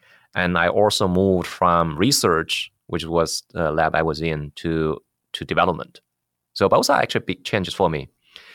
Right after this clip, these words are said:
Um, but for me, I think at that point, um, what I think I valued, you know, is just the, the,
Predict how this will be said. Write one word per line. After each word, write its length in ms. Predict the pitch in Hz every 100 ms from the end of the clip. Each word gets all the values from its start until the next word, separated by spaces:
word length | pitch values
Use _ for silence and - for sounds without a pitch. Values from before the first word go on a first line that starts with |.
| - - - -
Um, 480 | 113 113 113 110 - _ _
but 100 | 117
for 140 | 113 147
me, 300 | 190 190 139
I 40 |
think 200 | - 123
at 100 | 104
that 140 | 110 -
point, 460 | 117 104 92 - _ _ _ _ _ _ _ _ -
um, 440 | 98 98 95 92 -
what 300 | 71 85 131
I 120 | 143
think 280 | 113 127 - -
I 220 | 92 123
valued, 400 | 98 104 95 90
you 60 |
know, 220 | 87 82 82
is 140 | 87
just 300 | 92 - -
the, 300 | 92 87 82 _ _ _ _ _ _ _
the, 500 | 98 92 87 87